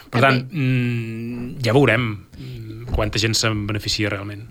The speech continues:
Speaker 2: I això del terrorisme, no?, que és una excepció, sempre que hi hagi, bueno, hi hagi una mort, no?, per exemple, i entenc que és el que estan jugant ara amb el tema del tsunami, no?, de, de, de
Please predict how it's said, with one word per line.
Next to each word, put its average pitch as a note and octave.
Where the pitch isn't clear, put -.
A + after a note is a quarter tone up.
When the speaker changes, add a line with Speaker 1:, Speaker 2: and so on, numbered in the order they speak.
Speaker 2:
I A3+
això A3
del G#3
terrorisme, G#3+
no?, B3
que B3+
és G3+
una G3+
excepció, B3
sempre G3+
que G#3
hi F#3+
hagi, F#3+
bueno, F#3+
hi G3
hagi F3+
una F3
mort, A3
no?, A#3+
per G3+
exemple, A3
i A3+
entenc G3
que A3
és G#3
el G#3+
que G#3+
estan G#3
jugant G3+
ara G#3
amb F#3
el F3
tema F#3+
del F#3
tsunami, F3+
no?, A3+
de, F#3
de, E3+
de F#3